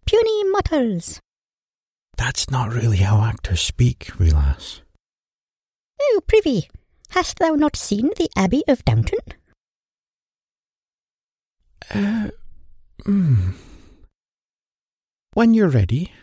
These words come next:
Speaker 2: your ladyship. And action. Well, it's very nice to meet you.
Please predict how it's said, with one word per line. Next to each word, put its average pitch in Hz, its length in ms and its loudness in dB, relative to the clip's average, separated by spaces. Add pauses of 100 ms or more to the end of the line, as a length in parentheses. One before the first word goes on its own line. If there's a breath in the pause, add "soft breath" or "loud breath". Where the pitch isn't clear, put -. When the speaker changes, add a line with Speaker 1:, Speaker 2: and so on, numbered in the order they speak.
(200 soft breath)
Speaker 2:
your 123 160 0
ladyship. 95 460 -4 (920)
And 113 600 0 (1400)
action. - 400 -4 (2000)
Well, 175 360 0
it's - 120 -12
very 165 320 4
nice 156 220 0
to 135 100 2
meet 104 240 0
you. 95 120 -6